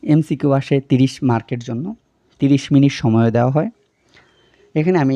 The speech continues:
কয়েকটা ধাপ লিখে রেখেছি। সৃজনশীলের জন্য আমরা দেখলাম যে নয়টা অধ্যায় করলেই মূলত ষাটটি সৃজনশীল কমন পাওয়া যাবে এবং ষাটটি না, আট থেকে নয়টি কমন পাওয়া যাবে, ষাটটি আনসার করতে হবে। So, প্রথমে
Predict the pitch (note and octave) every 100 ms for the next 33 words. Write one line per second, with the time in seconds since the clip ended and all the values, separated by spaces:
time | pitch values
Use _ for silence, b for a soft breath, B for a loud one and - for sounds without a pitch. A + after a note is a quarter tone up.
0 | B2+ D3 C3+ C#3 B2+ B2 - A#2 A2+ G#2+
1 | B2 - D3+ - _ _ - - E3+ G3
2 | F3+ G3 G3+ G3 G3 A#2 A2+ A#2 A2+ B2+
3 | B2+ D3 A2+ A2+ A#2+ A#2+ B2+ B2+ C#3 B2
4 | C#3+ D3 D#3 B2 A2 C4 - _ _ B
5 | B - C3+ D3 D#3 A#2+ D3 G#3 _ -
6 | - D3 - C#3 - D3 D#3+ E3 D3+ C3
7 | B2 A2+ A#2+ A#2 G#2 - - _ b b
8 | b b C#3 D#3 - _ _ _ _ _
9 | - E3+ F3 - B2+ A2 - - _ _
10 | _ _ _ _ _ _ F#3 - - F#3+
11 | F#3+ E3 C3+ C3 B2+ B2+ - G#2+ A#2+ B3
12 | E4 - D3+ - B2+ B2 A2+ - - A2+
13 | - - _ b b b b b b b
14 | - - _ F#3 F3 A3